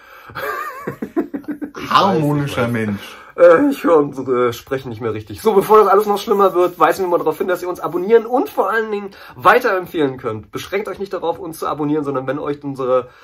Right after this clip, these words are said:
Speaker 1: äh, unsere
Speaker 2: Ja.
Speaker 1: Podcast und, äh, YouTube-Channel
Speaker 2: Fürs
Speaker 1: gefällt.
Speaker 2: Weiterempfehlen, fürs Weiterempfehlen im Freundeskreis gibt's übrigens keinen Button. Das könnt ihr einfach so völlig offline machen, indem ihr einfach zu eurem Kumpel hingeht und sagt,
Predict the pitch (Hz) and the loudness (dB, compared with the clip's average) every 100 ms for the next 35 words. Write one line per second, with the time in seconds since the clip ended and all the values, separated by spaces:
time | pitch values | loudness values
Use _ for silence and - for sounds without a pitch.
0 | - - - 139 131 123 120 123 135 139 | -20 -20 -4 2 4 4 2 0 -2 -2
1 | 120 117 113 107 101 - 185 - 151 156 | 2 2 0 -4 -8 -8 -8 -4 -4 -4
2 | - 151 160 156 139 143 139 135 131 139 | -6 -4 -2 -4 -10 -6 0 0 0 -4
3 | 170 175 - 160 151 151 196 202 143 143 | -8 -10 -6 -2 0 2 2 2 2 4
4 | 147 226 196 180 - 175 175 180 _ _ | 4 2 -2 -4 -2 -2 -2 -10 _ _
5 | _ _ _ _ _ _ _ _ _ _ | _ _ _ _ _ _ _ _ _ _
6 | _ - 151 151 139 196 160 160 151 - | _ -6 -4 0 -2 -2 -4 -6 -6 -6
7 | 139 180 - 120 - 143 147 175 147 143 | -6 -6 -8 -8 -8 -12 -12 -8 -6 -4
8 | 139 - 143 165 151 - 123 101 - 131 | -8 -8 -8 -6 -8 -8 -8 -8 -8 -8
9 | 127 131 131 131 139 - 131 143 170 170 | -8 -8 -10 -10 -12 -14 -12 -8 -6 -8
10 | - - - - 202 113 110 123 151 135 | -14 -10 -8 -6 -6 -4 -6 -8 -8 -8
11 | 123 120 131 151 151 135 127 123 151 151 | -6 -6 -8 -12 -10 -6 -6 -8 -10 -8
12 | 139 139 131 120 123 120 | -8 -8 -10 -10 -10 -10